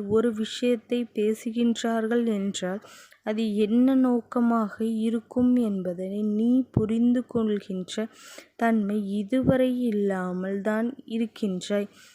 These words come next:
இனியாவது அதனை உனக்குள் வளர்த்து கொள்ள வேண்டும். என் செல்லமே, உன் இல்லத்தின் அருகில் இருக்கின்ற ஒருவரால் உனக்கு மட்டுமல்ல உன்னுடைய குடும்பத்திற்கும் மிகப்பெரிய சூழ்ச்சி வலையானது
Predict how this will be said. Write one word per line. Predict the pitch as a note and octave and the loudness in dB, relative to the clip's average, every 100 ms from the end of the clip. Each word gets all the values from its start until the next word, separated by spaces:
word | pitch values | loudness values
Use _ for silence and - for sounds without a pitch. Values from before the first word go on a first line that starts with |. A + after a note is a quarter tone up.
| _ - | _ -2
இனியாவது | A3+ B3+ C4 C4 A#3 G3 F#3 F#3 A3 | 4 6 6 4 2 0 -2 0 0
அதனை | G#3 G#3 A3 G3+ G3+ G#3 | 0 -2 -2 -2 -2 -2
உனக்குள் | G3 A3 A#3 - G#3 G3+ | -2 0 -2 -2 -4 -2
வளர்த்து | F#3+ F#3 G#3 A#3 - B3 | -2 -2 -4 -4 -6 -6
கொள்ள | - A3 A3 A#3 | -2 0 0 -2
வேண்டும். | A3 A3 F#3 F#3 A3 - - _ - | -2 -2 -2 -2 -4 -6 -20 _ -2
என் | B3+ B3+ | 4 4
செல்லமே, | B3 - G3 E3+ F3 F#3 G#3 F#3+ | 2 -4 -6 -6 -6 -4 -4 -2
உன் | G3+ A#3+ C4 | 2 4 4
இல்லத்தின் | C4 A#3 G3 F#3+ - - G3+ A3 | 4 2 0 -4 -6 -4 -2 0
அருகில் | A3+ F#3+ E3+ F#3 G3+ G3+ | 0 -2 -4 -6 -6 -4
இருக்கின்ற | G#3+ A3+ - - B3 - A#3+ | -4 -4 -8 -2 0 0 -2
ஒருவரால் | A3 F#3 F#3 F3+ F3 F#3 G3+ - - - - | 0 -2 -2 -2 -2 -4 -6 -14 -20 -20 -12
உனக்கு | A3 A3 A#3 - | -4 -2 -2 -2
மட்டுமல்ல | B3+ A3+ F#3+ - G#3 G3+ F3 F#3 G#3 | 0 0 0 -4 -4 -2 -4 -4 -2
உன்னுடைய | G#3 A3 A3+ G#3 F#3+ G3 | 0 0 0 0 -2 -4
குடும்பத்திற்கும் | - A3 A#3+ B3 A#3+ G3+ F#3 - G#3+ | -2 0 2 2 0 -4 -6 -2 -2
மிகப்பெரிய | G3+ G#3 A3 A#3+ - A3 A3+ | 0 -2 -2 -4 -4 -2 -2
சூழ்ச்சி | A#3+ A#3 A3+ A3+ - | -2 -2 -2 -2 -4
வலையானது | A#3 G#3+ G3+ F#3 E3+ F3 F#3+ | -4 -2 -2 -4 -4 -6 -6